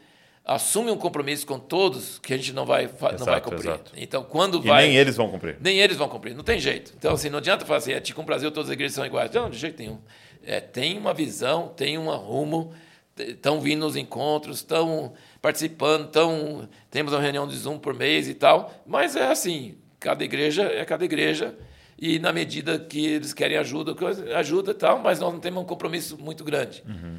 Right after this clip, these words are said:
Speaker 1: Agora, com os aliançados, a gente tem um compromisso maior, porque eles estão pedindo para um envolvimento maior. Aí você tem que saber se tem algum ministério local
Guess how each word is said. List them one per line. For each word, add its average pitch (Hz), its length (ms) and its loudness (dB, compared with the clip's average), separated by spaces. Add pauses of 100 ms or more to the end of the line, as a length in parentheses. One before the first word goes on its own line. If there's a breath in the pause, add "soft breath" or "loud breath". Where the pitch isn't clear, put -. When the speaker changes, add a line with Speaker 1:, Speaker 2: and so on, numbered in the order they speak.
Speaker 1:
Agora, 123 220 -2
com 127 80 -8
os 123 100 -6
aliançados, 139 560 0
a 170 60 -2
gente 160 180 -10
tem 147 100 -4
um 139 40 -8
compromisso 135 360 -12
maior, 135 480 0
porque 113 240 -10
eles 120 140 -4
estão 131 160 -8
pedindo 151 480 -4
para 139 120 -4
um 139 40 -8
envolvimento 131 580 -4
maior. 104 240 -6 (220 loud breath)
Aí 135 160 0
você 147 100 -8
tem 143 140 -12
que 139 140 -16
saber 139 240 -4
se - 80 -14
tem 135 100 -6
algum 127 220 -8
ministério 127 400 -8 (100)
local - 400 0